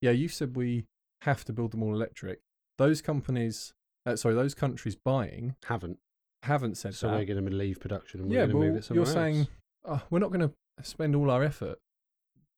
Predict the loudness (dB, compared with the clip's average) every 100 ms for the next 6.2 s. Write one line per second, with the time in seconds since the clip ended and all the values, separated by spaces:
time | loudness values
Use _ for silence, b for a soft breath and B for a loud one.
0 | _ _ 2 4 6 6 4 2 -4 _
1 | -2 2 2 2 2 2 2 0 0 -2
2 | -2 -6 -6 -2 0 0 0 -4 -4 -4
3 | 0 0 0 -4 -4 -2 -4 -4 -6 -2
4 | 0 2 4 4 2 -2 -8 -8 -6 -4
5 | -2 -4 -6 -8 -10 -6 -2 -2 -4 -10
6 | -12